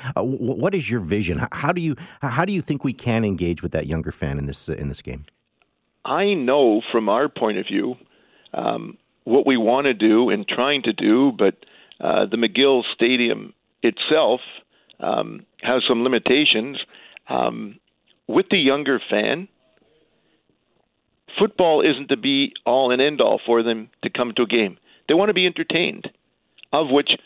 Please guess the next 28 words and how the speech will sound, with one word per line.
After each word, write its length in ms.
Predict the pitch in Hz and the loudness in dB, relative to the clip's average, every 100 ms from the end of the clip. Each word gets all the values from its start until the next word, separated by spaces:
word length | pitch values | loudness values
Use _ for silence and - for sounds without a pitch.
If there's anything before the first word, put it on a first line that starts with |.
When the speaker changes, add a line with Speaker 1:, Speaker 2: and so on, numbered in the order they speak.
| _ - | _ -4
Speaker 2:
football 360 | 151 - 131 | -2 2 2
is 100 | 127 - | 2 0
part 240 | 131 123 | 0 2
of 60 | 117 | 2
that 100 | 110 | 0
entertainment. 600 | 110 - 117 110 98 - _ - - | -4 -4 -2 -2 -4 -10 _ -20 -20
Um, 560 | - - 104 98 - - - | -8 -6 -4 -8 -16 -20 -4
whether 240 | 113 120 | 2 4
it 80 | 117 | 4
be 140 | 123 | 2
beer 340 | 107 95 139 143 | -2 0 2 2
gardens, 580 | 110 110 98 - 85 87 - | 2 2 2 -2 -14 -8 0
uh, 200 | 92 - - - - | 0 0 -6 -20 -6
a 120 | 104 | -2
different 440 | 104 98 139 139 123 | 0 0 0 -2 -2
area 380 | 123 139 139 117 - | 2 4 4 2 2
for 200 | 110 104 | 2 4
them 320 | 104 107 104 - | 0 -4 -6 -2
to 200 | 110 104 - - - _ | 0 0 -4 -20 -20 _
walk 400 | 110 127 135 - | 0 2 0 0
around 400 | 135 135 131 127 | 0 2 0 -2
and 160 | 117 - | -4 0
talk 380 | 135 135 - | 0 0 -2
while 100 | - | 0
they 140 | 127 120 | 2 4
watch 400 | 117 127 - - | 4 2 0 0
the 100 | 113 | 0
game. 300 | 110 104 - | 0 -4 -4